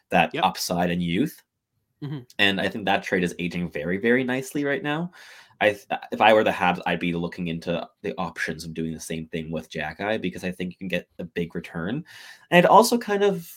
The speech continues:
Speaker 1: look at what you could do with Mailloux along the same lines, especially with Justin Barron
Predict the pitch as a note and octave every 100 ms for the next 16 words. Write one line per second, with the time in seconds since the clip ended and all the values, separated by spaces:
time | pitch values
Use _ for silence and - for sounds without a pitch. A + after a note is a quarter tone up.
0 | - F3+ F3+ F#3 F#3 C#3+ D#3+ D#3+ D3 D3+
1 | C#3+ C3+ B2 A#2+ C3 G#2+ D#2+ F#2+ G2 F#2
2 | G#2 F#2+ F#2 F#2+ D#2+ B1+ - - A#2 -
3 | A2 G2+ F#2+ - F#2+ - F#2+ E2+ F2+ F#2
4 | F2+